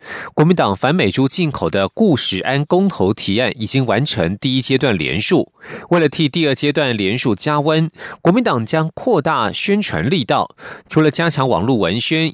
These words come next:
也规划推出反美猪扑克牌，为公投联署添加柴火。不过，国民党内部也定调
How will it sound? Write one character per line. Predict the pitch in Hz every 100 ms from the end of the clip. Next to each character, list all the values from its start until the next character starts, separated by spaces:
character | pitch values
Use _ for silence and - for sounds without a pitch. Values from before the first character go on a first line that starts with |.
| 117
也 | 104
规 | 101 170
划 | 160 135 110
推 | - 160
出 | - 170 170 -
反 | - 131
美 | 190 113 151
猪 | 147
扑 | 143 185
克 | 214 220
牌， | - 71 90 - - -
为 | 143 131
公 | 147 160
投 | 135 104
联 | 107 95 110
署 | - 143 98
添 | - 151 151
加 | 143 139
柴 | - 101 170
火。 | - 71 - _ - - - -
不 | 151
过， | 165
国 | 147
民 | 165 160
党 | 92 95
内 | 151
部 | 131 131
也 | 87
定 | - 185 117
调 | 147 -